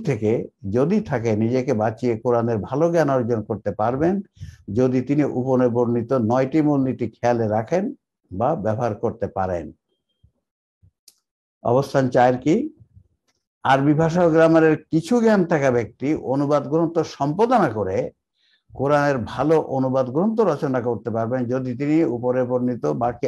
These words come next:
আটটি হবে এটা, বাকি আটটি মূলনীতি খেয়ালে রাখেন ও ব্যবহার করতে পারেন। সামান্য জ্ঞান যদি থাকে তাহলে যে কোনো একটা আরবি, আরবি, আহ, তাফসীর তিনি সম্পাদনা করে বা অনুবাদ সম্পাদনা করে তিনি অত্যন্ত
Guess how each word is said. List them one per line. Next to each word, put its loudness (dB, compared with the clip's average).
আটটি -4
হবে -4
এটা, -4
বাকি -4
আটটি -6
মূলনীতি -6
খেয়ালে -4
রাখেন -6
ও -12
ব্যবহার -4
করতে -12
পারেন। -14
সামান্য 2
জ্ঞান 4
যদি 0
থাকে -16
তাহলে 2
যে 2
কোনো 0
একটা 0
আরবি, 4
আরবি, 0
আহ, 2
তাফসীর 0
তিনি 0
সম্পাদনা 0
করে 0
বা 0
অনুবাদ 2
সম্পাদনা 0
করে 0
তিনি 2
অত্যন্ত -2